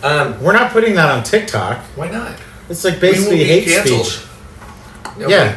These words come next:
Speaker 1: nobody cares. Nobody listens to us. Nobody,
Speaker 2: Yeah.
Speaker 3: We're not doing it.
Speaker 2: Also, we, like, want to be canceled actively, so, like,
Speaker 3: <laughs> We're not
Speaker 2: that's
Speaker 3: supposed,
Speaker 2: separate.
Speaker 3: I don't wanna be like, "My life's gonna be canceled."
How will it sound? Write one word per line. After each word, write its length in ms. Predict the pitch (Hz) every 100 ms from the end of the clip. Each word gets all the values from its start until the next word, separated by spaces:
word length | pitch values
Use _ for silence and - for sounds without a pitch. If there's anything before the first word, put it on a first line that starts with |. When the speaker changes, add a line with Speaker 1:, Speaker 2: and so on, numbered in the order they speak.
| 95
Speaker 1:
nobody 280 | 160 147
cares. 380 | - 117 113 -
Nobody 240 | 139 202 185
listens 400 | 190 180 160 -
to 120 | 127
us. 340 | - - - - - - - - - - - - - - -
Nobody, 140 | 131
Speaker 2:
Yeah. 340 | 143 117 107 -
Speaker 3:
We're 120 | 104
not 140 | - -
doing 120 | 98
it. 40 |
Speaker 2:
Also, 380 | 151 156 143 127
we, 180 | 123 131
like, 260 | 123 110 107
want 260 | 113 127
to 80 | -
be 120 | 151
canceled 460 | 147 156 151 156 156
actively, 520 | 120 123 147 151 160
so, 200 | - 131
like, 180 | 117 107
Speaker 3:
<laughs> 0 |
We're 180 | 110 -
not 160 | 117 120
Speaker 2:
that's 60 |
Speaker 3:
supposed, 180 | 165 -
Speaker 2:
separate. 200 | 135 131
Speaker 3:
I 40 | 135
don't 100 | 156
wanna 100 | 143
be 80 | -
like, 240 | 110 - -
"My 120 | -
life's 320 | - - -
gonna 160 | - -
be 100 | -
canceled." 260 | - -